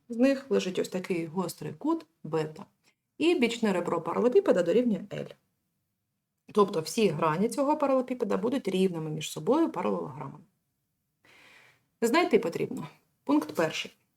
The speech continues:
Площу бічної поверхні паралелепіпеда. Зверніть увагу, даний паралелепіпед не прямий. Тобто відома нам формула S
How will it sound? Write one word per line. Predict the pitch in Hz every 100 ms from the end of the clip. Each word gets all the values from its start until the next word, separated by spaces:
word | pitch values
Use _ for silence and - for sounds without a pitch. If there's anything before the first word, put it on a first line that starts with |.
| _
Площу | - 220 330 359 339
бічної | 214 208 - 185 262 330
поверхні | 165 156 - - 233
паралелепіпеда. | - 196 208 180 - 151 - 190 - _ _ _ _ - - -
Зверніть | 190 190 247 302
увагу, | 254 190 160 - -
даний | 196 240 214
паралелепіпед | 180 175 165 277 320 330 -
не | - 175 220
прямий. | 277 247 226 165 156 _ _ _ _ _ _
Тобто | 240 233 160 156 - _ _ _ _ -
відома | 202 226 214 185
нам | 185 180
формула | 180 208 277 302 233 185 -
S | 180 180 165 -